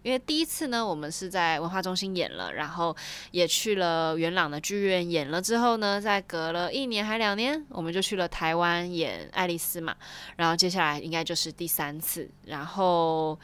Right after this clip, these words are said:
虽然这次也就在文化中心演一周，但是我们准备的时间非常非常的短，就只有三周的时间，上礼拜、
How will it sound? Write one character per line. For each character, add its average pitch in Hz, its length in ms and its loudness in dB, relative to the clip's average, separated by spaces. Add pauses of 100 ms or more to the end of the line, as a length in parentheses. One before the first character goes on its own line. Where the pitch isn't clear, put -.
(180)
虽 - 160 2
然 226 140 4
这 233 100 4
次 220 220 2
也 160 140 2
就 180 120 0
在 180 180 2
文 180 100 -2
化 196 100 -2
中 196 160 -4
心 196 120 -4
演 156 160 -2
一 170 100 -6
周， 165 320 -2
但 170 260 -2
是 165 320 -4
我 156 100 -2
们 147 1000 -10
准 247 120 0
备 233 120 6
的 240 80 6
时 220 80 -2
间 240 140 4
非 254 120 4
常 233 120 4
非 233 100 2
常 220 120 2
的 214 100 2
短， - 200 6 (380)
就 190 240 4
只 185 160 -2
有 165 100 2
三 180 260 0
周 175 160 0
的 165 100 -2
时 165 200 -2
间， 170 200 -2
上 226 240 0
礼 165 100 -6
拜、 160 480 0